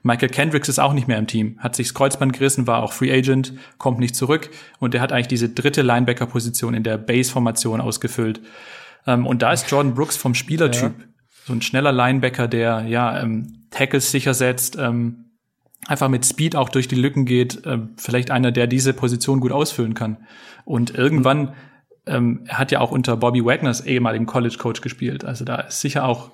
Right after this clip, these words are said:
Speaker 1: irgendwann mal eine Frage von Pete Carroll in die Richtung gegangen beim Scouting,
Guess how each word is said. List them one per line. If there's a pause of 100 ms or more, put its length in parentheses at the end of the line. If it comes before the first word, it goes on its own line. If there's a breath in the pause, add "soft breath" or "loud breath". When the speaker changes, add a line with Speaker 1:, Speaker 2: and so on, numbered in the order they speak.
(120)
Speaker 1:
irgendwann
mal
eine
Frage
von
Pete
Carroll
in
die
Richtung
gegangen (340 loud breath)
beim
Scouting,